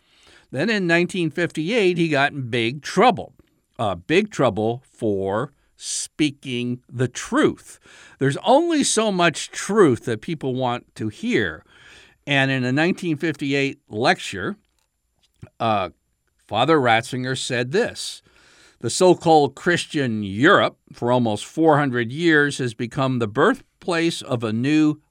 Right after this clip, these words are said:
paganism. The Christian Europe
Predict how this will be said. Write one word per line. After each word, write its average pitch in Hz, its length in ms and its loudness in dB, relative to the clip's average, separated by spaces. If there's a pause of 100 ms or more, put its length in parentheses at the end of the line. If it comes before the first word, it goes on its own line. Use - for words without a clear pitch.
(240)
paganism. 120 880 -4 (720)
The 123 120 -4
Christian 175 720 2
Europe 101 500 0